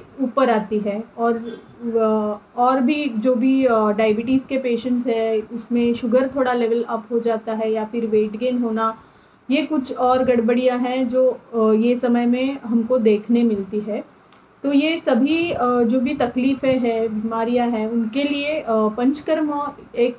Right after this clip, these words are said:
अ, अच्छा सा option है कि body में जो भी toxins जमा हुए हैं खाने की, अ, वजह से, तो उनको निकालने के लिए हम लोग पंचकर्मा करवा सकते हैं। उनके, उन, उसमें कुछ treatments रहते हैं जिसमें हम लोग body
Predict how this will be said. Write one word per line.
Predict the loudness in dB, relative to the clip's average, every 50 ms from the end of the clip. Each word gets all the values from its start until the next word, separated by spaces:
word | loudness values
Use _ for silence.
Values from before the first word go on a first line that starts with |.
| -4
अ, | -2 -2 -2 -2 -4
अच्छा | -6 -10 -8 -4 -2 -2 0
सा | 0 0
option | 0 0 -2 -4 -6 -4 -2 0 0
है | 0 0 -2 -2 -4
कि | -4 -2 -2 0 0
body | 0 2 2 2 2 2
में | 2 0 0
जो | 0 -2 -2
भी | -4 -4
toxins | -4 -2 -2 -2 -2 -4 -4 -4 -2 0 0 0
जमा | 0 0 2 2 0 0
हुए | 2 2 2 2 2 0 0
हैं | 0 -2 -2 -4 -4 -8 -14 -20 -20 -20 -20 -20 -20 -10 -4
खाने | 0 0 2 2 2
की, | 0 0 0 0 2 2 2 2
अ, | 2 2
वजह | 0 0 2 0 0 2 2 2 0
से, | 2 2 0 0 0 -2 -8 -16 -20 -20 _ _ -4
तो | 2
उनको | 4 4 4 4 2 0 0 0
निकालने | 2 2 0 2 0 0 2 0 0 -2
के | -4 -6 -6
लिए | -8 -8
हम | -4 -2 0 0
लोग | 0 0 -2 -4
पंचकर्मा | 0 0 2 0 0 -2 -2 -2 -2 -2
करवा | -2 -2 -4 -2 -2 -2 -2 -2
सकते | -4 -6 -10 -10 -6 -4 -2 -2
हैं। | -2 -2 -2 -2
उनके, | -2 -2 -2 -2 -4 -6 -8
उन, | -6 -4 -4 -4 -2 -2 -4
उसमें | -4 -2 0 0 -2 0
कुछ | -2 -6 -6 -8 -8
treatments | -4 -4 -4 -2 -2 -2 -2 -2 -2 -2 -2
रहते | 0 0 0 0 -2 -2
हैं | -2 -2 -4 -4 -6 -10 -18 -20 -20 -20 -20 _ _ -4
जिसमें | 0 0 0 2 2 2 2 2 2 0 0
हम | 0 2 2
लोग | 2 2 2 0
body | 2 2 2 2 2 0 -2 -4